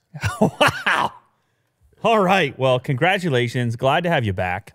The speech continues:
I can feel a whole different thing now. Mm. And personally, I'm happy to be here. Mm. Top story. Top of the morning. Top story. Samsung leaks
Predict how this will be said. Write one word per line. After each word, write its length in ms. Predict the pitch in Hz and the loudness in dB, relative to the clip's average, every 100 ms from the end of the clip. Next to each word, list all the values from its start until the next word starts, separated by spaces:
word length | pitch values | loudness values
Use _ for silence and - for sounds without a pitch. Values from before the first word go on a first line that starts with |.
| - | -2
I 180 | 135 190 | -2 0
can 200 | 156 139 | -4 -6
feel 320 | 151 156 139 | -6 -8 -6
a 80 | 110 | -2
whole 300 | 165 247 214 | 0 0 -2
different 400 | 170 143 131 123 | -6 -8 -12 -8
thing 220 | 113 107 | -10 -8
now. 340 | 104 101 104 _ _ _ | -12 -12 -16 _ _ _
Mm. 100 | 87 _ _ _ - | -20 _ _ _ -8
And 500 | 113 113 110 107 - | -4 -4 -4 -10 -6
personally, 680 | 135 160 - 208 214 220 - _ _ _ _ _ _ _ _ | -4 -4 -4 -4 -4 -6 -12 _ _ _ _ _ _ _ _
I'm 100 | 110 | -8
happy 280 | 117 110 107 | -4 -4 -6
to 60 | 92 | -14
be 180 | 92 76 | -14 -18
here. 140 | - _ _ _ 90 | -20 _ _ _ -20
Mm. 120 | 76 _ _ _ _ _ _ _ _ _ _ - _ | -20 _ _ _ _ _ _ _ _ _ _ -20 _
Top 260 | - 185 - | 0 0 0
story. 420 | - 214 190 175 - _ _ _ _ | 2 4 4 -2 -10 _ _ _ _
Top 240 | 196 202 202 | -2 0 0
of 60 | |
the 80 | 175 | 2
morning. 500 | 160 202 196 160 160 - | 4 2 2 -2 -4 -10
Top 300 | - 180 185 | -2 -2 -2
story. 500 | - 202 202 165 156 - _ | -2 2 2 2 -2 -6 _
Samsung 640 | - 208 214 - 185 180 | 0 0 2 0 0 0
leaks 400 | 143 175 170 - | 0 -2 -2 -10